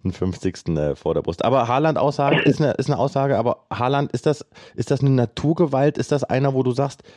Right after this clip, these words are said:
der hat das Potenzial vielleicht sogar noch besser als, als Lewandowski zu werden? Oder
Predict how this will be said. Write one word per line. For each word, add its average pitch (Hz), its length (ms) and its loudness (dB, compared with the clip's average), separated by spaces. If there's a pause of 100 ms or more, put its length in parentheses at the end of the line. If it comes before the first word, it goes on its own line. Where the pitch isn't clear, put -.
(140)
der 113 100 0
hat 127 100 -2
das 131 120 -2
Potenzial 135 500 -2
vielleicht 131 240 0
sogar 117 220 0
noch 131 180 0
besser - 300 -2
als, - 340 -2
als 117 200 -4
Lewandowski 127 560 0
zu 147 180 -2
werden? 151 260 2
Oder 123 340 2